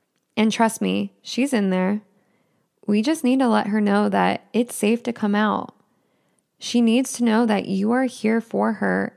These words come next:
and you're going to keep a watchful eye over her. She needs to know that you care.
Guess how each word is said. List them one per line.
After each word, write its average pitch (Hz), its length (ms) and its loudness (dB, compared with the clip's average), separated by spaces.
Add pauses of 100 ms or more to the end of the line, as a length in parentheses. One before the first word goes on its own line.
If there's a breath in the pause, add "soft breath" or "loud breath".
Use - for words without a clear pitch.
and 185 280 0
you're 196 120 -2
going 233 280 0
to 254 80 0
keep 208 440 -2
a 190 120 -2
watchful 190 600 -2
eye 190 440 -2
over 208 320 -2
her. 185 340 -6 (840 soft breath)
She - 260 -2
needs 240 380 0
to 247 100 -4
know 214 240 0
that 214 160 -4
you 190 100 -4
care. - 560 -10